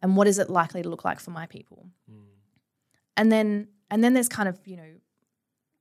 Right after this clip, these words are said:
Speaker 1: there's other parts to that. So once you've created that space for the initial reaction, then there's two, two other parts, which is your role as a leader is to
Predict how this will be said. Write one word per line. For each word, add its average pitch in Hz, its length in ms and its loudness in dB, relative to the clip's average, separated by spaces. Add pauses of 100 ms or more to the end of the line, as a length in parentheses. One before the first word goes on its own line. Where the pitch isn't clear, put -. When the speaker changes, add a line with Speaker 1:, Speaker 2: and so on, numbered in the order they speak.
(220)
Speaker 1:
there's 202 180 2
other 196 180 4
parts - 440 -4
to 190 100 0
that. 165 280 -4
So 208 100 -10
once 208 240 -2
you've 240 120 -2
created 196 460 0
that 190 180 2
space 180 420 -4
for - 60 -12
the 180 120 -6
initial 175 320 -6
reaction, 170 720 -8 (800)
then 190 160 6
there's 180 200 -2 (160)
two, 202 460 2 (220)
two 226 180 2
other 196 160 4
parts, - 460 -8
which 180 180 -4
is 170 380 -4 (440)
your 220 320 2
role 254 280 2
as 220 100 0
a 220 60 -2
leader 190 520 2 (140)
is 180 220 2
to 170 440 -2